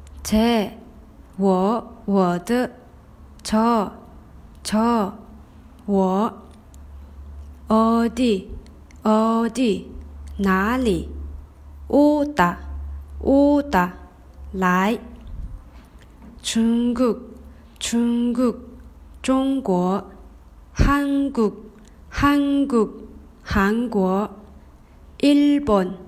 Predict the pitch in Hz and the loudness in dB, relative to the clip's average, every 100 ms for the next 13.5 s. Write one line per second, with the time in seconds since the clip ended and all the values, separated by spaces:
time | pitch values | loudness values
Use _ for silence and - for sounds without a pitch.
0 | - - - - - - 294 294 285 285 | -20 -20 -20 -20 -6 2 4 6 4 2
1 | 233 196 180 180 - - - - - 240 | 2 2 0 -8 -16 -20 -20 -18 -6 0
2 | 294 226 - 196 180 160 - - - - | 0 0 0 0 -2 -4 -14 -20 -20 -20
3 | - - - - 214 226 226 233 240 247 | -20 -20 -20 -6 0 2 2 0 -2 0
4 | 247 208 - - - - - - 220 233 | 0 -2 -8 -18 -18 -20 -14 -4 0 2
5 | 233 233 - 262 220 - - - - - | 0 -2 -2 -2 -2 -6 -18 -20 -20 -4
6 | 208 196 180 175 - 185 190 214 - - | 0 2 0 -4 -2 0 0 -2 -8 -20
7 | - - - - - - 294 294 302 294 | -18 -18 -18 -18 -4 0 2 4 4 4
8 | - 294 220 208 180 - - - - - | -2 -2 2 2 0 -10 -18 -18 -20 -14
9 | - - 285 285 294 285 294 294 226 208 | -6 -2 0 2 2 2 -2 0 2 2
10 | 185 185 - - - - - - 262 269 | 0 -10 -18 -20 -18 -18 -12 0 2 2
11 | 277 285 285 285 294 294 220 175 175 - | 0 -2 -2 0 -2 0 0 0 -4 -14
12 | - - - - - - - - 285 285 | -20 -18 -18 -18 -18 -4 4 4 4 2
13 | 277 277 208 175 | 0 -2 0 0